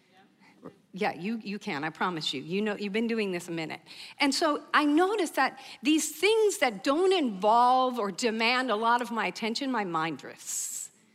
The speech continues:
And oftentimes, it goes into negative spaces. Have you noticed that? What somebody did you wrong?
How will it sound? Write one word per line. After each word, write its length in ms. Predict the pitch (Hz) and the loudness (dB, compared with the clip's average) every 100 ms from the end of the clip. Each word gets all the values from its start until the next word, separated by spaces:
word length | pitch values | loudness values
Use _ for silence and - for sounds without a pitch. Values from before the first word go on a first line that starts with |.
| _ _ _ - - | _ _ _ -14 -2
And 120 | 285 | 0
oftentimes, 960 | 302 415 453 392 320 392 262 240 240 - | 2 0 0 -2 2 2 2 -2 -6 -4
it 120 | 277 269 | -4 0
goes 360 | 330 381 - | 0 0 -2
into 220 | 294 285 285 | -2 0 0
negative 420 | 269 262 240 208 | 0 0 -4 -6
spaces. 680 | - 262 233 - - - - _ _ _ | -2 -2 -2 -6 -12 -16 -20 _ _ _
Have 160 | 262 269 | -2 2
you 100 | 302 | 2
noticed 340 | 302 320 311 | 2 0 0
that? 280 | 339 330 - | 2 0 0
What 140 | 202 | -6
somebody 280 | 208 196 190 | -4 -6 -6
did 220 | 175 185 | -6 -8
you 80 | 185 | -6
wrong? 560 | 196 240 254 262 262 | 0 4 4 0 -4